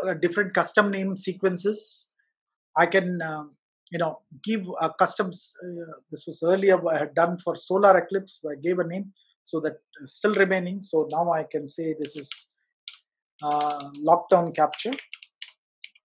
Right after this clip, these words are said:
And then I can, uh, give a sequence. So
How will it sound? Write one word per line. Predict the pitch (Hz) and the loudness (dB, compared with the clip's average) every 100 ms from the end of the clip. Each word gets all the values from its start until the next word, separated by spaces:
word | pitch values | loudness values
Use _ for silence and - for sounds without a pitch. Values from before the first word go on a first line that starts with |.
| - - _ - _ _ _ _ _ _ _ _ _ _ _ _ _ _ _ _ _ _ _ _ _ _ _ _ _ _ _ | -20 -20 _ -20 _ _ _ _ _ _ _ _ _ _ _ _ _ _ _ _ _ _ _ _ _ _ _ _ _ _ _
And | 165 | 0
then | 180 190 | 2 4
I | 170 | 2
can, | - 160 165 _ _ _ _ _ _ _ _ 156 | 0 -4 -6 _ _ _ _ _ _ _ _ -12
uh, | 151 147 | -10 -8
give | 131 196 | -2 0
a | |
sequence. | 180 180 170 202 - - - _ _ _ _ _ _ | 0 -2 -2 -2 -2 -10 -16 _ _ _ _ _ _
So | - - 185 170 165 | -12 0 2 2 0